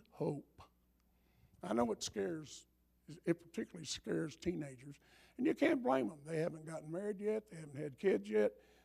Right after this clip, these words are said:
They hadn't lived their lives yet. "Well, you mean he's come on? I, I, I hadn't, I hadn't had a chance to get married and have kids." And listen, it doesn't matter where you are. When that happens, you're gonna be the happiest person in the world.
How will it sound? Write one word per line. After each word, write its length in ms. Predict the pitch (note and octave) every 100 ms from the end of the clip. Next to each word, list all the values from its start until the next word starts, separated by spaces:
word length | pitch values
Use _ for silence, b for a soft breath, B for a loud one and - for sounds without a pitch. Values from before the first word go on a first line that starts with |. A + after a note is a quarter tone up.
| b
They 80 | E3
hadn't 200 | D3+ D#3
lived 160 | F3 D3
their 140 | D3+
lives 400 | G3+ A3 A3 E3
yet. 240 | G#3 G#3 - _ _ _ _ _ _ _ _ -
"Well, 120 | G3+
you 60 | A#3
mean 160 | C4
he's 160 | A#3 -
come 240 | G#3+ C#4
on? 240 | A#3+ D#4 -
I, 140 | - G#4
I, 280 | - - -
I 40 | -
hadn't, 180 | D#4 F#4
I 80 | D4
hadn't 280 | E4 C4 - - -
had 160 | A#3+
a 40 | G#3+
chance 260 | - B3+
to 60 | G#3+
get 180 | C#4+ D4
married 340 | E4 E4 A#3
and 80 | F#3
have 220 | A3+ G#3
kids." 360 | D4 - F#3+ G#3+
And 120 | D3+ b b b b b -
listen, 380 | G#2 G3 - C4+ -
it 60 |
doesn't 220 | G3 A3+ G3+
matter 280 | A3 G#3
where 160 | F#3 F3+
you 260 | F3+ F3+ F#3
are. 280 | F#3 E3 D#3+ -
When 280 | F3 E3 F#3
that 160 | G3
happens, 500 | F3+ G#3 F#3 F3 D3
you're 140 | F3 F#3+
gonna 120 | F3+
be 120 | E3+
the 120 | E3+
happiest 560 | D3+ G3 F#3 G3 E3 -
person 320 | E3+ D#3 D3
in 80 | E3+
the 60 |
world. 380 | F3 F3 D#3+ C3